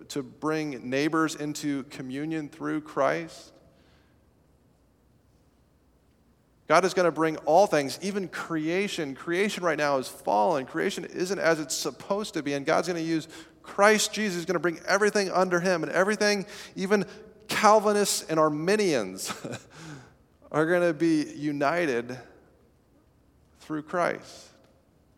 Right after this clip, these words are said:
by the blood of Jesus. That's a gift. That's a, that's a world-changing gift. That's grace.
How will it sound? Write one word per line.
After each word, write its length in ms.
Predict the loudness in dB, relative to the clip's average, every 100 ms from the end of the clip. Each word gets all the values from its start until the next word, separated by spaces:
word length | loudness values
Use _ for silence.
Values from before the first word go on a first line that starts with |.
| _ _ _ _ _ _ _ _ _ _ _ _ _
by 140 | -2
the 60 | 0
blood 220 | 2 0
of 120 | 0
Jesus. 640 | -6 -10 -12 -14 -18 -20 -20 _ _ _ _ _ -4
That's 240 | 0 0
a 60 | 0
gift. 480 | 0 6 6 6 2
That's 220 | 2 6
a, 160 | 4 2 -2
that's 160 | 2 4
a 80 |
world-changing 1300 | 4 4 6 8 6 2 -8 -4 -2 0 0 0 -2 -6
gift. 680 | 2 6 6 4 -6 -20 -20 -20 -20 -20 _ _ -4
That's 180 | -4 -4
grace. 840 | -6 2 4 4 0 -8 -12 -14